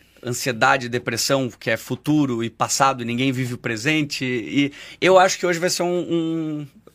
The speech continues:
um momento que a gente vai falar muito sobre a tua história, tenho muita curiosidade pra saber.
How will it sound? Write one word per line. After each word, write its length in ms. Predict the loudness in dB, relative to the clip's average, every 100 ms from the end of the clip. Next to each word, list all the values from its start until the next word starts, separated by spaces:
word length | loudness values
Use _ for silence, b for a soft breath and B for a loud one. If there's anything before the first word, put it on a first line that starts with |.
| _ _ _ _ -10
um 140 | -4
momento 320 | 0 2 0
que 80 | -2
a 40 | -4
gente 100 | -4
vai 80 |
falar 240 | -2 0 0
muito 240 | -2 -6
sobre 160 | -4 -6
a 40 |
tua 100 | -4
história, 260 | -4 -2 -2
tenho 80 | 0
muita 180 | -4 -2
curiosidade 400 | -4 -2 -4 -4
pra 140 | -4
saber. 360 | -4 -2 -2